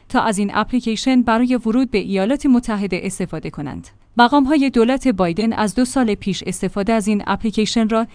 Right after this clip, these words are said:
یکی از دلایل کاهش تعداد بازداشت‌ها در مرز می‌دانستند و تنها راه قانونی برای ارسال درخواست پناهندگی در مرز مکزیک بود، اما اکنون وبسایت گمرک و مرزداری آمریکا اعلام کرده است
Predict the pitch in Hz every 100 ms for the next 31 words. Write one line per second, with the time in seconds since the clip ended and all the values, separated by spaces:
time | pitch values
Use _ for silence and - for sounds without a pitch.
0 | - 214 220 254 240 185 220 240 233 208
1 | 220 233 240 269 254 247 196 202 175 160
2 | 139 165 - 214 247 214 190 175 175 170
3 | 190 180 165 165 - 170 165 - - -
4 | 208 220 196 226 220 226 220 180 156 165
5 | 208 214 220 247 - 214 - 285 277 240
6 | 202 233 220 240 233 220 202 202 160 165
7 | 214 202 196 196 196 185 196 175 - 175
8 | - 175 180 - 190 202 - 190 - 240
9 | 262 208 185 233 220 233 196 185 165 156
10 | - 147 - 226 226 202 240 247 277 214
11 | 196 185 202 240 214 214 254 247 202 180
12 | 139 156